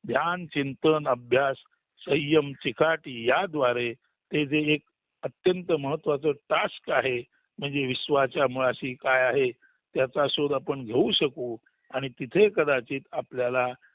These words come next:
आपल्या आनंदाचा साठा निधान गावेल. तोच प्रयत्न सर्व सिरियस सायंटिस्ट करतात,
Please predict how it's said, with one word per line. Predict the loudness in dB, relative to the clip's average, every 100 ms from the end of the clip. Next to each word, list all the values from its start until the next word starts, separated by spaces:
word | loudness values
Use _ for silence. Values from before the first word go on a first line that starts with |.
| _
आपल्या | -4 -2 0 0
आनंदाचा | 0 -2 -2 2 2 2 0
साठा | 0 -2 -2 0 -2
निधान | -2 -2 -2 0 -2
गावेल. | -2 2 2 2 -2 -14 _ _ _
तोच | 2 2 2 0
प्रयत्न | 0 0 -4 -8 -8 -12 _ _
सर्व | -2 2 2 2 -2 -4 _ _ -20
सिरियस | -2 2 4 4 2
सायंटिस्ट | -6 -2 -2 -2 -6 -8 -6
करतात, | -4 -4 -2 -4